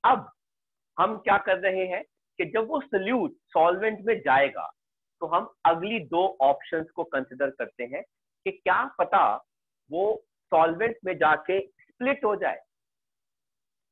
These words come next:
या फिर क्या पता वो solvent में जाके फ्रीज हो जाए,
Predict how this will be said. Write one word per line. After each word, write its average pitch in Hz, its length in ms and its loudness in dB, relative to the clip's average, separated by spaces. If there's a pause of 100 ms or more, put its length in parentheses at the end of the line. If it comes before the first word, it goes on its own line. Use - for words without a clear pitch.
(440)
या 151 180 4
फिर 175 340 -2 (500)
क्या 147 160 10
पता 143 360 4 (260)
वो 143 120 -6
solvent 139 640 0
में 139 140 -4
जाके 117 440 -2
फ्रीज - 1300 -12
हो 131 120 -6
जाए, 73 240 -10